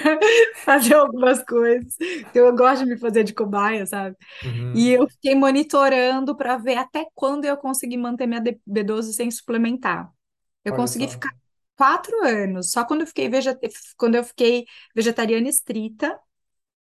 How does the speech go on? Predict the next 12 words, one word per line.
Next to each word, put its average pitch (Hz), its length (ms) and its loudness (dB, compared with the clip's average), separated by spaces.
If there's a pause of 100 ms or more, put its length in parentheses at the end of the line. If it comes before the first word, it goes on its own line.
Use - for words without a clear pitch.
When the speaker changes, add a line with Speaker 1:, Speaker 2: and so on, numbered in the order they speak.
(120)
Speaker 2:
Uhum. 113 480 -16 (340)
Speaker 1:
que 247 880 -2
no 240 120 0
segundo 294 640 -2
ano 269 220 2
que 277 60 -6
eu 269 40 -6
tava 233 200 -6
vegetariana 220 600 -6
estrita, 214 640 -6
ela 220 180 -6
caiu. 208 340 -8